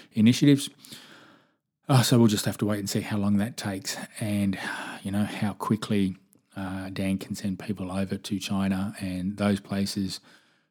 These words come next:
to get on board with what's happening there and, uh,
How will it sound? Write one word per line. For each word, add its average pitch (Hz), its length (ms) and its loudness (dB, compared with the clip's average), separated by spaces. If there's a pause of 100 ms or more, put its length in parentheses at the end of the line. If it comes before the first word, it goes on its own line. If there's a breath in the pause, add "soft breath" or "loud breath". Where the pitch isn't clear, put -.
(140)
to 285 400 4 (180)
get 110 160 0
on 101 160 4
board 95 420 -2 (120)
with 95 320 -4
what's 98 220 -6
happening 95 380 -4
there 110 340 2
and, 107 320 4
uh, 107 200 -2